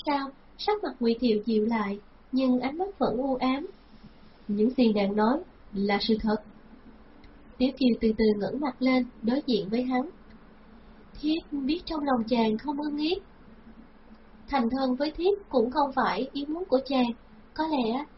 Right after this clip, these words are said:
chàng vẫn chưa từng nghĩ tới chuyện lấy thiếp, nhưng thiếp lại không như thế. Rời nhà mẹ đẻ, bước vào cửa nhà phu quân, liền không nghĩ tới chuyện quay đầu trở về, trở thành thê tử của chàng. Đương nhiên, thiếp tự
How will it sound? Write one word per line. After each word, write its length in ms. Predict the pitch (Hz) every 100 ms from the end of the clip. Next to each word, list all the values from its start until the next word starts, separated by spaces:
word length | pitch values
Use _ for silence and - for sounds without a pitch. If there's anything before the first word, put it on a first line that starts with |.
| -
chàng 260 | - 247 220
vẫn 160 | 214 220
chưa 120 | - 302
từng 160 | 269 226
nghĩ 240 | 220 208
tới 80 | 320 -
chuyện 220 | 262 214
lấy 180 | 254 302
thiếp, 180 | 330 370 - - - - -
nhưng 300 | 269 277 269 269 - -
thiếp 100 | 381 415
lại 140 | 269 254
không 180 | 302 294
như 140 | 302 302
thế. 320 | 294 311 403 - - - -
Rời 240 | - 254 226
nhà 240 | 220 214 202
mẹ 200 | 202 202
đẻ, 320 | 226 190 240 - - -
bước 260 | 302 403
vào 120 | 330 254
cửa 120 | -
nhà 280 | 247 285 240
phu 240 | - 302 294
quân, 200 | 311 311 - - - -
liền 220 | 262 254 233
không 220 | 285 269
nghĩ 160 | 226 214
tới 120 | 311
chuyện 260 | - 247 208
quay 180 | 269 285
đầu 200 | 269 233
trở 120 | 220 208
về, 320 | 247 254 233 - - - - -
trở 200 | - 202 214
thành 180 | 247
thê 200 | 214 262 254
tử 60 | -
của 140 | - 254
chàng. 240 | 254 247 226 - - - -
Đương 240 | 302 294
nhiên, 220 | 302 294 - - - -
thiếp 240 | 311 320 370 - -
tự 180 | - 240